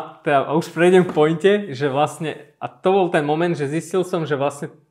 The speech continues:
ten spôsob, ktorý sa na tých školách dneska učí a úplne drvivo prevláda, nielen na školách, ale aj na tých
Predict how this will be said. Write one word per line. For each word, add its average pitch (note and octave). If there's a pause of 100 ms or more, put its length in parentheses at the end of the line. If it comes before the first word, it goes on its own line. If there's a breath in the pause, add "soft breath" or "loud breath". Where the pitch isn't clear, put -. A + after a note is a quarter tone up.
ten C#3+
spôsob, D#3
ktorý D3
sa C#3+
na C3+
tých C3
školách C3+
dneska C3
učí B2
a B2+
úplne B2
drvivo C#3+
prevláda, A#2+
nielen F3+
na C#3
školách, C3+
ale C3
aj C#3
na C#3
tých C#3